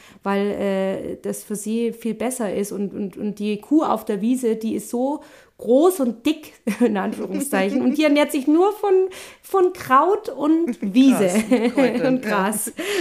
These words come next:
Speaker 1: Und die ist auch groß und dick geworden. <laughs>
Speaker 2: Da
Speaker 1: Ähm.
Speaker 2: muss man auch als Vegetarier aufpassen, das stimmt.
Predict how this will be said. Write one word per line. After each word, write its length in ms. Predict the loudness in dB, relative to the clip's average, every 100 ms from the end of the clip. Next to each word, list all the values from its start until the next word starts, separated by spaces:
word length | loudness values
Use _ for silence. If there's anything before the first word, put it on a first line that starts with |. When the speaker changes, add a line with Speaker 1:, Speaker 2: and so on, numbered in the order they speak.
| -2
Speaker 1:
Und 160 | -4 4
die 80 | 4
ist 100 | 4
auch 300 | 2 2 0
groß 280 | 2 2 2
und 260 | -2 0 -2
dick 220 | -2 -2
geworden. 760 | -2 2 2 2 2 0 0 -2
<laughs> 200 | -4 -4 -6 -6 -6 -4 -2 -2 -4 -8
Speaker 2:
Da 380 | -8 -6 -4 -4
Speaker 1:
Ähm. 60 | -4
Speaker 2:
muss 140 | -4
man 120 | -4
auch 100 | -4
als 140 | -6 -6
Vegetarier 560 | -8 -4 -2 -2 -2
aufpassen, 460 | -4 -4 -6 -4 -8
das 100 | -12
stimmt. 320 | -12 -8 -8